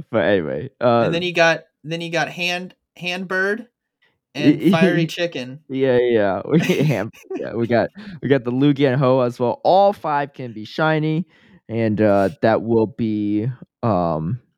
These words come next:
Speaker 1: that will be during the Pokemon Go Tour, uh, uh, Johto event. Um, so yeah, so there's that. I mean, we got Mega Rays from Mega Houndoom, first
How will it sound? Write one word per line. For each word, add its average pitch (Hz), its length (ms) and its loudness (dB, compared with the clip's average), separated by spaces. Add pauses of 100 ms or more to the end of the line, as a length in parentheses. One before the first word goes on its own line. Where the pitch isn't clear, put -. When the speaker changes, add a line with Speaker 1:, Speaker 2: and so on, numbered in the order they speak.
(880)
Speaker 1:
that 113 200 2
will 107 140 0
be 107 220 -4
during 95 340 -4
the 87 320 0
Pokemon 90 400 -6
Go 85 220 -4
Tour, 85 640 -4 (480)
uh, 76 260 -4 (120)
uh, 92 220 -4
Johto 110 800 -2 (840)
event. - 600 -14 (1300)
Um, 90 720 -4 (260)
so - 140 -4
yeah, 175 340 0
so - 180 -6
there's 127 220 0
that. 120 480 0 (580)
I 95 60 -8
mean, 107 180 0
we 107 60 -2
got 107 160 2
Mega 104 300 -2
Rays 110 260 0
from 92 300 -6
Mega 95 240 -6
Houndoom, 98 600 -4 (280)
first - 580 -6